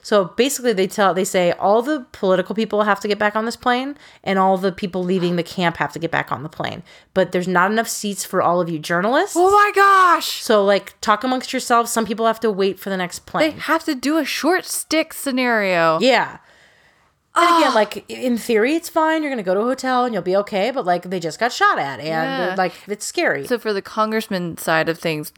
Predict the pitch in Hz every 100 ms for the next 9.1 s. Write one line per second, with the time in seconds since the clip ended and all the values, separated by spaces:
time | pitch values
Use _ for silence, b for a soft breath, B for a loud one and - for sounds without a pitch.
0 | - 202 165 _ - 190 208 226 233 233
1 | 233 202 202 220 214 220 233 240 262 254
2 | 165 - 180 185 165 165 - 415 415 403
3 | 277 285 349 339 339 - - 214 208 -
4 | 190 175 185 - 196 208 247 254 202 175
5 | 165 156 160 175 165 175 202 175 262 -
6 | 190 190 170 - 160 165 185 254 - b
7 | b b b 226 269 269 311 302 302 294
8 | 226 185 165 - 80 185 208 226 233 165
9 | 165